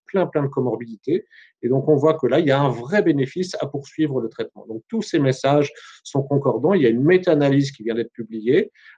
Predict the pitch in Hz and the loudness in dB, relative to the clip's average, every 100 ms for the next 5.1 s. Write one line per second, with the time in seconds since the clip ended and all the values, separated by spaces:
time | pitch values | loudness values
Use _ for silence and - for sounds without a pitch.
0 | - 113 107 107 135 131 139 165 131 - | -16 -10 -6 -6 -2 0 4 4 4 2
1 | 190 120 113 110 180 160 143 - 190 220 | 2 2 2 2 2 2 -2 -2 2 2
2 | 208 - 135 127 131 - 226 233 - 147 | 0 -6 -10 -4 -6 -2 -2 -2 -6 -18
3 | - - 160 208 208 147 160 170 147 143 | -10 -2 0 0 -2 -2 -2 0 -2 -2
4 | - 123 123 139 127 - 113 107 123 175 | -6 -8 -6 -4 -4 -4 -10 -6 -2 -2